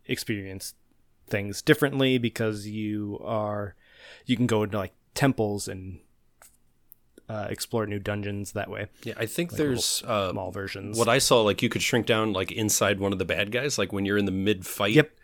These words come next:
Speaker 2: Like, you have to go inside and, like, attack his internal organs or something's on the inside, and it kicks
Speaker 1: Yeah.
Speaker 2: you out, and then you gotta go back in, and so it's pretty cool.
Speaker 1: That was a really cool boss fight.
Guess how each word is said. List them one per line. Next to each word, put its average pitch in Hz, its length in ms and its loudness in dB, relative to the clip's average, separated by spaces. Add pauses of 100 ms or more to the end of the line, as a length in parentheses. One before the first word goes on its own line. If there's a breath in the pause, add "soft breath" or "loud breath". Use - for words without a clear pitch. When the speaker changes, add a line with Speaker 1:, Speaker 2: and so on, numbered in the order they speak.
(160 soft breath)
Speaker 2:
Like, 92 180 -4
you 107 60 2
have 98 120 2
to 104 60 -2
go 104 220 4
inside 95 460 2
and, 90 100 -4
like, 87 200 -4 (140)
attack - 320 0
his 101 160 0
internal 95 380 -4
organs 98 400 -4
or - 60 -10
something's 101 480 0
on 98 100 2
the 92 120 0
inside, 95 440 0 (400 loud breath)
and 101 80 -4
it 90 80 -6
kicks 127 260 6
Speaker 1:
Yeah. 117 40 4
Speaker 2:
you 101 80 4
out, 104 140 6
and 95 80 -2
then 104 80 2
you 104 60 2
gotta 101 160 4
go 98 180 2
back 92 300 0
in, 95 300 -4
and 87 160 -10
so 143 140 4
it's 113 140 0
pretty - 280 -2
cool. - 260 -14 (720 soft breath)
Speaker 1:
That 127 160 2
was 117 140 0
a 120 60 2
really 107 160 0
cool 101 220 -4
boss 95 260 -8
fight. 104 240 -4